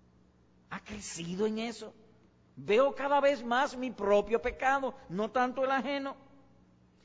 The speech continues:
Me he negado a desear aquellas cosas que Dios ha prohibido en su palabra. Me he negado. He puesto freno a mi lengua. He temido a Dios.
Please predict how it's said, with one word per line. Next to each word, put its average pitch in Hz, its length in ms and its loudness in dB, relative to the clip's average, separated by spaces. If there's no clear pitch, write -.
Me 208 300 2
he 262 40 2
negado 277 500 2
a 285 60 6
desear 233 560 4
aquellas 247 560 -2
cosas 262 480 2
que 226 120 0
Dios 202 320 2
ha 262 80 0
prohibido 254 540 -2
en 269 80 -4
su 294 180 -8
palabra. 302 640 2
Me 196 300 0
he 247 60 0
negado. 277 560 -2
He 294 120 4
puesto 302 440 -2
freno 214 520 -2
a 269 40 -2
mi 302 100 -8
lengua. 311 540 -2
He 233 140 -2
temido 254 520 0
a 285 60 0
Dios. 285 540 -6